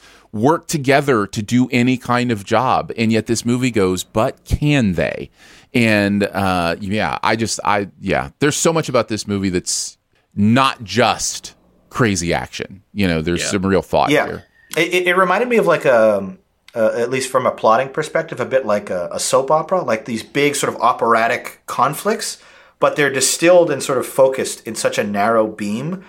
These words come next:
Speaker 1: Mm-hmm.
Speaker 3: that, like you said, you kind of get the conflict so quickly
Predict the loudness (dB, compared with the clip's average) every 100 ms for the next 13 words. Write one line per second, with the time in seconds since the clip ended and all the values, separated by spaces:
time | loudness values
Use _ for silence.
0 | -10 -8 -6 0 0 0 0 0 0 -4
1 | -4 -4 -2 -2 -2 0 0 -2 -2 -2
2 | -2 -8 -6 -2 -2 -2 -6 -4 -6 -6